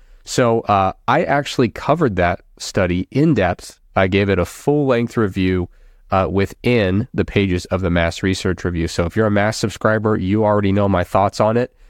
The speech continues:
Um, I'm not gonna elaborate on the entire article there, but my short kind of Cliff Note summary is, I think this study, uh, is an important study. I think it was done quite well.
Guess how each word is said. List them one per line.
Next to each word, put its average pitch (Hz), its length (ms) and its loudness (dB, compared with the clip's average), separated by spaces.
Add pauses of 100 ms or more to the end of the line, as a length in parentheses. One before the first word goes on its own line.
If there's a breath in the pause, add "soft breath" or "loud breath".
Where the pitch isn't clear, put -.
(240)
Um, 92 360 2 (220)
I'm 107 120 2
not 123 180 2
gonna 110 180 2
elaborate 107 640 2
on 98 160 2
the 92 100 2
entire 101 480 0
article 113 420 0
there, 113 200 2
but 101 300 -2 (720)
my 101 220 0
short - 540 -2
kind 104 240 0
of - 120 -6
Cliff - 280 -2
Note 101 220 0
summary 95 420 0
is, 90 320 -4 (580)
I 110 120 2
think 113 240 0
this 107 200 0
study, 98 600 -2 (200)
uh, 90 320 0 (360)
is 107 120 0
an 95 80 0
important 123 480 -2
study. 127 360 0
I 101 60 0
think 98 220 -4
it 95 40 -4
was 95 160 -4
done 98 260 0
quite 90 300 0
well. 107 380 0